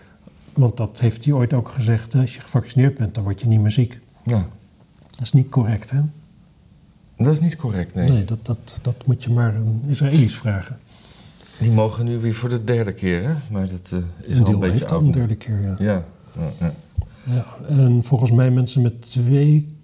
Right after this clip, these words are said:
Speaker 1: vaccinaties worden al deels niet meer gerekend als gevaccineerd als het langer dan een half jaar geleden is.
Speaker 2: Oh.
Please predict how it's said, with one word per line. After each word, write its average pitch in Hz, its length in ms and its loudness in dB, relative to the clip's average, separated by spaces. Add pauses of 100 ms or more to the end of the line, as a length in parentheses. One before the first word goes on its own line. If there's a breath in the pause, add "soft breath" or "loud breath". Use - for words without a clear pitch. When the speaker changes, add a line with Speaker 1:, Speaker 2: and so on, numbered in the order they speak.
(280)
Speaker 1:
vaccinaties 147 1000 2
worden 135 260 2
al 135 240 2
deels 139 320 2
niet 139 160 4
meer 127 160 4
gerekend 131 500 2
als 143 160 -2
gevaccineerd 127 720 -2
als 127 120 -2
het 131 100 0
langer 123 220 0
dan 120 160 2
een 113 60 2
half 127 240 0
jaar 117 200 0
geleden 131 480 2
is. - 360 -12
Speaker 2:
Oh. 90 180 0